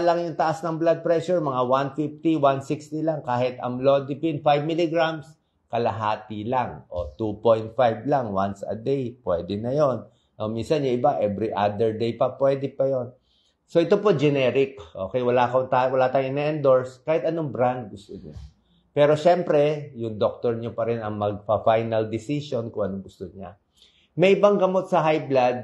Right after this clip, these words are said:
yung mga losartan, may mga enalapril, may mga metoprolol. Okay naman yung kaya lang mahina. Oo, mahina.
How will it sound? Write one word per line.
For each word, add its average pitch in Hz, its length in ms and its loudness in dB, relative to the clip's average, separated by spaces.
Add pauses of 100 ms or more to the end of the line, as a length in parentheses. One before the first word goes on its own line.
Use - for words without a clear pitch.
yung 117 160 -6
mga 110 320 -4
losartan, 117 1400 0
may 92 160 -8
mga 95 320 -8
enalapril, 120 1200 -2 (560)
may 110 240 -4
mga 104 720 0
metoprolol. 113 960 2
Okay 160 480 2
naman 139 320 -6
yung 131 80 -8
kaya 123 240 -2
lang 123 240 -8
mahina. 104 640 -10 (640)
Oo, 98 320 -6
mahina. 123 720 -2